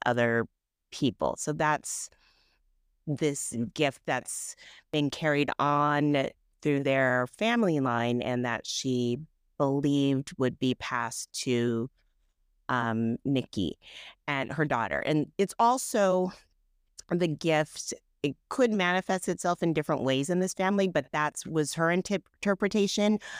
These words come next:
um, because she felt that she had this gift. Um,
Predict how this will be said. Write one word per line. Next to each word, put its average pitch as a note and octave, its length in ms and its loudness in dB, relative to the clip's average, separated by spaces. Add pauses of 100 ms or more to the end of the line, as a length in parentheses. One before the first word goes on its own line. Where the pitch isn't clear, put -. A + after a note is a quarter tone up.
(340)
um, D3+ 380 2
because C#3+ 260 0
she C#3 140 -2
felt C#3+ 260 -2
that D#3+ 160 -2
she F3+ 120 0
had E3+ 260 0
this - 500 -4 (140)
gift. E3 460 -2 (420)
Um, C#3 520 2